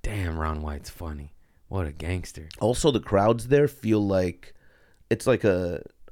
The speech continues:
Speaker 2: a big city comedy club, like the Comedy Store, but in an area where it's not L A, where people are, like, spoiled by having so much good, fun stuff to do. It's like
Speaker 1: Yeah.
Speaker 2: these people who,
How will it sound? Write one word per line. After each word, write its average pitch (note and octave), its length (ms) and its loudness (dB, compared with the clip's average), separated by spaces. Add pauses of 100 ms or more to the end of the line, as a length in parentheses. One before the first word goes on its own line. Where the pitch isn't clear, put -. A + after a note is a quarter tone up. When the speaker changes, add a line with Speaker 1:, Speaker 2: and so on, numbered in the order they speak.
(100)
Speaker 2:
a B2 80 2
big A#2+ 300 4
city C3+ 280 2
comedy F#2+ 400 0
club, E2+ 320 -4
like F2 160 -4
the G2 60 -4
Comedy G#2 340 0
Store, D#2+ 460 -6 (760)
but G#2 260 4
in A2+ 160 2
an G#2 100 2
area A#2 400 4
where G#2 200 2
it's - 180 -8
not G#2+ 180 4
L G2 240 4
A, F#2+ 100 2
where D#2 120 -2
people F2 260 -4
are, F2+ 100 0
like, D#2+ 320 -4
spoiled F#2+ 680 4
by E2 160 2
having E2 280 -2
so F#2 220 -4
much E2+ 240 -4
good, D#2 240 -6 (500)
fun E2+ 280 2
stuff - 320 0
to G#2+ 100 -2
do. B2 160 2
It's - 140 0
like G#2 80 0
Speaker 1:
Yeah. G2 160 4
Speaker 2:
these E2+ 80 4
people G2+ 140 0
who, - 120 2